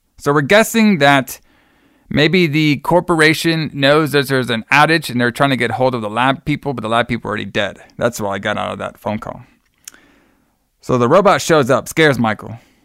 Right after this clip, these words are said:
says, "Show me your badge." All right, and the ro-, and then Michael does. He shows him the badge and everything. He's kind of freaked out by the robot, and then eventually the robot's arms just open,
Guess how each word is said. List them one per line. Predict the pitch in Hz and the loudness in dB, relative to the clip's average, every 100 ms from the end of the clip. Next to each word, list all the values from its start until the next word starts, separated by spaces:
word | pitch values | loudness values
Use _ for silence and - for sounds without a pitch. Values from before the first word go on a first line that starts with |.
| _ | _
says, | - 113 | -4 -2
"Show | - 165 | 2 2
me | 170 | 4
your | 147 | 2
badge." | 113 120 101 - - - _ _ _ _ - | 2 -2 -2 -10 -20 -20 _ _ _ _ -14
All | 107 | -8
right, | 120 131 _ - | -4 -6 _ -4
and | 113 | -4
the | |
ro-, | 98 139 - | -4 -6 -4
and | 127 | -2
then | 120 107 | -2 0
Michael | 131 170 147 | 0 0 2
does. | 208 156 | 4 2
He | 113 | 0
shows | 139 139 | 0 0
him | 135 | 0
the | 113 | 0
badge | 131 156 135 | 4 4 2
and | 147 | -2
everything. | 147 147 147 143 147 | -4 -2 0 0 0
He's | 127 110 - - | -2 -4 -12 -6
kind | 139 123 | -2 -2
of | 107 | 0
freaked | 131 123 | -4 2
out | 131 120 | 2 4
by | 117 | 2
the | 110 | 2
robot, | 120 127 139 139 - _ _ - _ _ | 0 2 2 2 -4 _ _ -20 _ _
and | - | -2
then | 131 | 2
eventually | 151 185 185 | 2 0 0
the | 139 | 2
robot's | 147 156 - - | 6 4 2 2
arms | 160 175 147 | 4 6 4
just | 151 143 - | 2 0 2
open, | 151 202 214 | 2 4 2